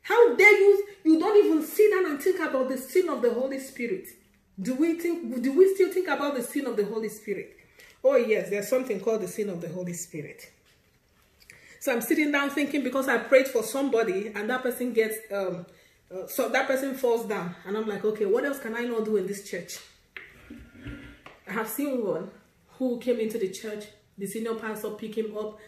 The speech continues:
picked him up, trained him, made, you know, he became a pastor under that church, became a reverend. And then, uh, he got to a critical stage where he began to talk, uh, move around, got to a political stage where he started castigating his spiritual leader. He's not gonna end well.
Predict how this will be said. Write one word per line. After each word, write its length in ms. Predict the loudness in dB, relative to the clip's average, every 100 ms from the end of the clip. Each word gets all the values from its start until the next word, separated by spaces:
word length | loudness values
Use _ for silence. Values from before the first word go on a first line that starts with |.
| -14
picked 240 | -8 -6 -6
him 160 | -4
up, 200 | -4 -4
trained 460 | -6 -2 0 0 0
him, 320 | 0 -2 0
made, 260 | 4 4 2
you 120 | -2
know, 160 | -2 -4 -8 -20 _ _
he 160 | -6 -4
became 320 | -4 -4 -2
a 80 | -2
pastor 340 | -2 -6 -4
under 320 | -4 -4 -2 -2
that 240 | -4 -6
church, 180 | -8 -8
became 300 | 0 0 0
a 40 |
reverend. 500 | -2 -4 -4 -6 -8 -12 -20 _ _ _ _ _ -2
And 140 | 2
then, 160 | 2 2
uh, 100 | -2
he 120 | 2
got 200 | 2 2
to 100 | 2
a 100 | 0
critical 340 | 0 0 0
stage 340 | 0 2 2 2
where 120 | -2
he 140 | -2
began 360 | -4 -2 -2 -4
to 120 | -6
talk, 220 | -12 -12
uh, 100 | -12 -12 -8
move 220 | -4 -2
around, 460 | -4 -4 -6 -8 -14 -20 _ -6
got 260 | 0 2 2
to 160 | -2
a 40 | -4
political 440 | -2 -4 -4 -8
stage 360 | -2 2 2 2
where 180 | -2 -2
he 100 | -6
started 460 | -6 -6 -6 -10
castigating 600 | -12 -10 -8 -6 -6 -6
his 140 | -8 -8
spiritual 340 | -10 -10 -8
leader. 320 | -6 -6 -8 -14 -6 2
He's 160 | 2
not 140 | 4 0
gonna 180 | -2 -2
end 320 | -2 -4 -4
well. 240 | -6 -8